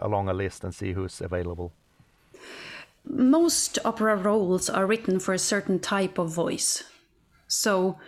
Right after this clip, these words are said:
Speaker 2: for example, if you're doing a, a Wagner opera, you wouldn't call me,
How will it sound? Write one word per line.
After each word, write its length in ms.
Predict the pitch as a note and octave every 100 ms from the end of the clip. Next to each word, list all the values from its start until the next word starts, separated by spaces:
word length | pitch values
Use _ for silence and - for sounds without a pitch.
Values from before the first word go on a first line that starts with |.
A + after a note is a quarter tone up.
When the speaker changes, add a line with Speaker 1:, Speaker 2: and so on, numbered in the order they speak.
| -
Speaker 2:
for 140 | -
example, 420 | G3+ - A3+ A3+ G3
if 260 | - F#3 -
you're 400 | F3+ F3 F3 F3 - _ _ _ - _ _ _ _
doing 300 | - G3+ G3+
a, 180 | E3+ D#3
a 120 | D#3+
Wagner 520 | D#3+ A3 B3 A3+ F3 -
opera, 460 | G3+ - - - -
you 220 | - G#3
wouldn't 260 | F#3+ G3+ -
call 240 | - G3
me, 380 | F3+ F3 - -